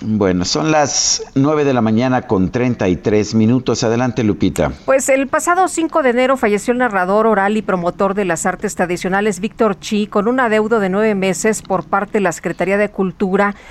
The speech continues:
Speaker 2: eh, que él argumentaba nunca le pagaron. Después se dio a conocer por parte de la Secretaría de Cultura que sí le habían pagado. Pero ¿cuál es la situación? Hay muchos promotores culturales que dicen que están en la misma situación, que a muchos de ellos,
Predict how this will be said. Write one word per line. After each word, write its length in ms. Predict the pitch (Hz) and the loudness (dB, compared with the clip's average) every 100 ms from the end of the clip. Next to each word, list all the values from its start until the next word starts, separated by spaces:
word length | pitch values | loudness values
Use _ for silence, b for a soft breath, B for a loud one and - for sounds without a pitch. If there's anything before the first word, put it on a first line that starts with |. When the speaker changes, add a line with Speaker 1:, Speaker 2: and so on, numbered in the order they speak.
| B B | B B
Speaker 2:
eh, 220 | 185 185 | 0 0
que 340 | 175 202 202 208 | 2 2 4 4
él 100 | 226 | 2
argumentaba 580 | 226 220 214 202 208 214 | 2 0 0 0 2 2
nunca 380 | 208 202 190 208 | 0 0 0 -2
le 100 | 208 | -2
pagaron. 380 | 233 247 262 196 | -2 0 0 -2
Después 420 | 170 - 226 226 | -4 0 0 2
se 100 | 202 | 0
dio 120 | 196 | -2
a 40 | |
conocer 380 | 190 196 202 226 | -2 -2 -2 -2
por 160 | 208 180 | -2 -4
parte 300 | - 175 220 | -2 -4 -2
de 60 | |
la 80 | 202 | -4
Secretaría 400 | 165 - - 185 | -4 -6 -2 0
de 80 | 202 | 0
Cultura 440 | 214 202 208 202 | -2 -2 0 0
que 160 | 202 190 | -2 -4
sí 220 | - 214 | -2 0
le 100 | 208 | 2
habían 320 | 202 190 190 | 2 0 -2
pagado. 540 | 175 196 190 214 220 208 B B B | -2 -2 0 0 0 -2 B B B
Pero 160 | 247 254 | 0 2
¿cuál 200 | 339 359 | 2 0
es 120 | 370 | 0
la 160 | 359 | -2
situación? 720 | 339 254 - 190 - 220 226 214 | 0 -2 0 -2 0 0 2 2
Hay 160 | 277 | 2
muchos 340 | 285 311 302 254 | 2 0 -4 -2
promotores 580 | 226 196 190 233 254 | 0 0 0 0 0
culturales 640 | - 196 185 190 208 240 - | -2 -4 0 0 2 -2 -2
que 120 | 202 | -2
dicen 420 | 190 208 254 277 285 B B | 0 0 0 0 -2 B B
que 80 | - | -2
están 280 | 208 254 254 | 0 0 0
en 100 | 269 | 0
la 100 | 226 | 0
misma 420 | 208 233 226 247 | 0 -2 0 0
situación, 600 | 214 233 233 214 254 269 | 0 -2 -2 0 0 0
que 80 | 233 | 0
a 20 | |
muchos 380 | 208 262 269 226 | 0 0 -2 -2
de 140 | 220 | 2
ellos, 340 | 220 247 277 | 2 2 -2